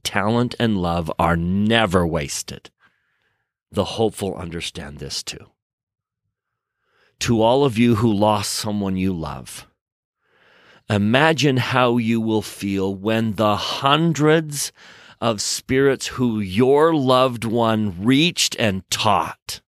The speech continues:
appear to you someday and thank you for letting that person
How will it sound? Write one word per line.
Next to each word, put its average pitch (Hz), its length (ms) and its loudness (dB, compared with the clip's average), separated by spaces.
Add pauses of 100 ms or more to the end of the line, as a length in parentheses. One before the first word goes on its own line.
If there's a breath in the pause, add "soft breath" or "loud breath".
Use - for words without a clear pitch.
(380)
appear 147 460 2
to 156 180 2
you 110 220 4
someday 98 880 -2
and 98 220 0 (100)
thank 151 640 0
you 113 640 2 (420)
for 107 240 -2
letting 135 520 2
that 127 340 0
person 104 640 -4